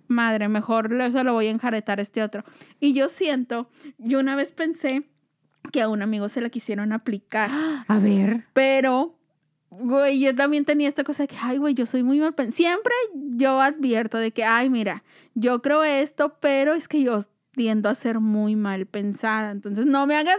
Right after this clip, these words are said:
Speaker 1: mucho caso". Pero haz de cuenta que me platica un amigo, "Oye, ¿sabes qué? Me buscó fulana de tal, hace mucho que no sabía de ella,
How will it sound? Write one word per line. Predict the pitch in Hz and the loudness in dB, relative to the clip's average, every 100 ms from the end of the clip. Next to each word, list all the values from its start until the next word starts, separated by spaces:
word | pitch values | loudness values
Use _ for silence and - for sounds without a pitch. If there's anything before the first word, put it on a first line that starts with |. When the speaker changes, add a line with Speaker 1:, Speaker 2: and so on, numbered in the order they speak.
| 392 | 2
Speaker 1:
mucho | 320 339 302 | 0 -2 -2
caso". | 247 220 - _ _ - - - | -2 -4 -10 _ _ -20 -20 -6
Pero | - 339 320 | 0 2 2
haz | 311 | 0
de | 311 | -2
cuenta | 339 320 | -2 -2
que | 330 330 | -2 -2
me | 320 | 0
platica | 320 302 311 269 277 269 | 0 -2 0 -2 0 2
un | 269 262 | 2 2
amigo, | 262 262 220 185 - _ - - - | 2 2 0 -2 -6 _ -20 -12 -2
"Oye, | 330 339 | 0 0
¿sabes | - 320 330 - | -2 -4 -4 -4
qué? | 381 370 392 | -2 -2 0
Me | 381 | -2
buscó | 277 269 - 285 302 | -2 -4 -2 -2 0
fulana | 320 302 285 277 277 | -2 0 0 0 0
de | 247 | -4
tal, | - 285 320 349 | -2 0 2 0
hace | 320 302 | -2 -2
mucho | 277 277 294 | -2 -2 -4
que | 285 | -2
no | 262 254 | -2 -2
sabía | - 254 247 233 | -4 -2 -2 0
de | 226 226 254 | 0 0 0
ella, | 285 294 311 | 0 0 -2